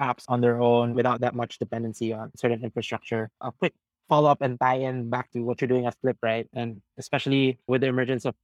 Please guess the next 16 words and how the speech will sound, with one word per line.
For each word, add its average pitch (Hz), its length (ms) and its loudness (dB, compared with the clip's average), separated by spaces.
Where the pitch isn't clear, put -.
things 131 180 -2
like 117 220 -2
open 127 240 -2
banking 117 560 -2
and 117 100 -6
the 117 60 -6
importance 120 400 -2
of 113 120 -8
data 117 460 0
and, 113 160 -10
and 110 160 -14
security 117 520 -2
and 113 100 -8
all 113 100 -4
these 110 200 -6
things. 113 500 -10